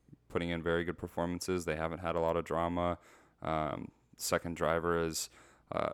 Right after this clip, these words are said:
little less questionable than it has been in the past few years. I think Perez has been a little more consistent, and, uh, that's definitely helped them in the Constructors' Championship pull away a little bit.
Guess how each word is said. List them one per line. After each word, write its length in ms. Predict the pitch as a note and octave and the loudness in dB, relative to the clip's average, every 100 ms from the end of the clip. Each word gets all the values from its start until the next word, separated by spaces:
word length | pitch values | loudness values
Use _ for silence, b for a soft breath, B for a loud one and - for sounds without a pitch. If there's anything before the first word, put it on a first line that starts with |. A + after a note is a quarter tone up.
| - | -4
little 420 | G2 A2 G#2+ F2 | 4 8 8 8
less 240 | F2+ G#2 | 6 4
questionable 640 | - - G2 - G2+ F#2+ G2+ | 2 4 4 4 0 2 4
than 120 | G2 | 4
it 80 | F2 | 2
has 220 | F#2 F2+ | 2 0
been 140 | F#2 G2+ | 2 2
in 60 | |
the 80 | G2 | 2
past 280 | G2+ G2 - | 0 -2 -2
few 140 | - | -4
years. 260 | G2 G#2 G2 | -2 0 0
I 80 | D#2 | 0
think 220 | E2 - | -4 -2
Perez 260 | E2 E2 F2 | 2 2 0
has 100 | E2+ | -2
been 140 | F2 | 0
a 60 | E2+ | 2
little 160 | E2+ | 2
more 140 | F2 F2 | 0 -2
consistent, 680 | - F2+ - F2 - F2+ - b b b b b | -4 -4 -4 -2 -2 -2 -4 b b b b b
and, 380 | E2+ E2+ E2 E2 | -2 -2 0 2
uh, 340 | D#2+ D2+ D2 - - _ - - F#2 | 2 2 0 -4 -8 _ -14 -4 2
that's 240 | F#2+ - | 2 4
definitely 360 | F#2 - F2 E2+ | 0 0 0 2
helped 260 | E2+ - | 0 0
them 280 | E2+ E2 D#2 - - | -2 -2 -4 -10 -6
in 140 | F#2 | -4
the 60 | F2+ | -2
Constructors' 560 | F2 - G2 - E2+ | -4 0 0 2 -2
Championship 720 | - E2 D2+ D#2+ D#2 E2+ E2 - | -2 -6 -6 -8 -6 -4 -4 -2
pull 160 | D#2+ | 0
away 200 | D#2 D#2 | 2 2
a 60 | D2+ | 2
little 180 | D2+ D2+ | 0 0
bit. 280 | D#2+ E2 | 2 2